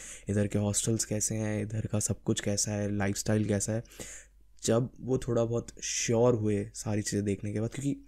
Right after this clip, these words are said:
क्या होता है, एक बात होती है जो आप सुनते हो कि वो सही है, आपने अपने पेरेंट्स को बताया कि "मम्मी पापा ये चीज़ ठीक है, ठीक है, यहाँ पे सारी चीज़ें सही होती हैं, कुछ दिक्कत वाली बात नहीं है, अगर कुछ भी प्रॉब्लम होगी हम फेस कर लेंगे।" और कुछ चीज़ ये होती है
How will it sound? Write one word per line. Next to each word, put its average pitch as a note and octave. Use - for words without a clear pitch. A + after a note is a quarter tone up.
क्या C3+
होता C3
है, C#3+
एक C3
बात A2
होती B2
है C3
जो B2+
आप A#2+
सुनते B2+
हो F#2
कि G#2+
वो A2
सही G2
है, F2
आपने G2+
अपने G#2
पेरेंट्स G2+
को A2
बताया F#2+
कि A#2
"मम्मी G#2
पापा G#2+
ये C3
चीज़ -
ठीक -
है, -
ठीक -
है, B2
यहाँ G#2
पे B2
सारी G#2+
चीज़ें A2+
सही G#2
होती G#2
हैं, C#3+
कुछ -
दिक्कत -
वाली G2
बात F#2+
नहीं G2
है, -
अगर -
कुछ -
भी A#2+
प्रॉब्लम A2+
होगी C3
हम D3
फेस G#2
कर F2+
लेंगे।" -
और B2+
कुछ -
चीज़ C3+
ये B2+
होती C3
है E3